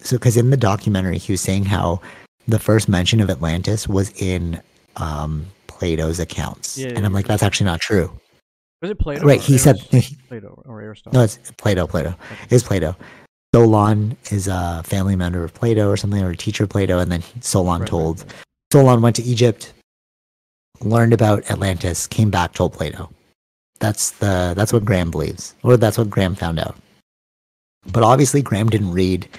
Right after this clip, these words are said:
Speaker 1: the, um, Emerald Tablets, which I d-, did, comes from Egypt. But if you read the Emerald Tablets, it's about a person talking about Atlantis. He's like, um, he's like literally, like,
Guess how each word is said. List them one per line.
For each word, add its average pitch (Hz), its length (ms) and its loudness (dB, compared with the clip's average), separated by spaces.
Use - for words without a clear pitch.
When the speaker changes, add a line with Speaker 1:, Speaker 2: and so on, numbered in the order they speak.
Speaker 1:
the, 90 460 -4
um, 80 520 -6
Emerald 101 280 0
Tablets, 92 560 -2
which 90 180 -2
I 120 140 4
d-, 104 200 -6
did, 87 320 0
comes 131 220 2
from 143 120 4
Egypt. 147 440 2
But 104 80 -2
if 110 80 -2
you 127 100 6
read 143 200 8
the 113 60 6
Emerald 117 240 4
Tablets, 104 540 0
it's - 280 -4
about 101 380 0
a 95 80 -8
person 104 420 2
talking 98 340 -2
about 92 160 0
Atlantis. 85 560 -6
He's 131 220 4
like, 120 260 2
um, 95 300 -2
he's 143 260 0
like 117 180 2
literally, 160 840 2
like, 110 320 0